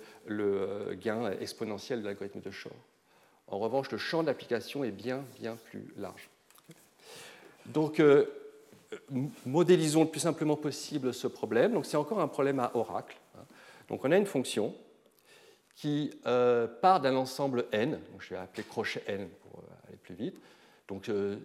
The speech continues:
disons que c'est des entiers de zéro à n moins un, et qui prend que deux valeurs, zéro, un. Et on va appeler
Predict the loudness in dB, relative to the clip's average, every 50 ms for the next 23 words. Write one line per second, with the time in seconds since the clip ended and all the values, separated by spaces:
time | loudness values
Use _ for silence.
0 | -14 -20 -20 _ _ _ _ _ _ _ _ _ -4 -2 -2 -2 0 0 0 0
1 | 0 -2 0 -2 -2 -4 -4 -2 -2 -2 0 -2 -4 -2 -2 -2 0 0 0 0
2 | -2 -2 -2 -2 -4 -4 -4 -6 -12 -18 -20 _ _ -8 -6 -4 -4 -2 -2 -2
3 | -2 -4 -6 -10 -16 -20 -20 -20 -20 -20 -20 -20 -6 -4 -4 -2 -2 -4 -4 0
4 | 0 0 0 0 0 0 4 6 6 8 10 10 10 10 10 8 6 4 2 2
5 | 2 2 0 -2 -4 -8 -14 -20 -20 -20 -20 -20 -20 -20 _ _ _ _ _ _
6 | _ -20 -20 -20 _ _ -20 _ _ _ _ _ _ -20 _ _ _ -8 -2 2
7 | 4 4 4 2 0 -6 -14 -18 -20 -20 _ -4 0 4 4 4 4 2 4 6
8 | 6 6 6 4 2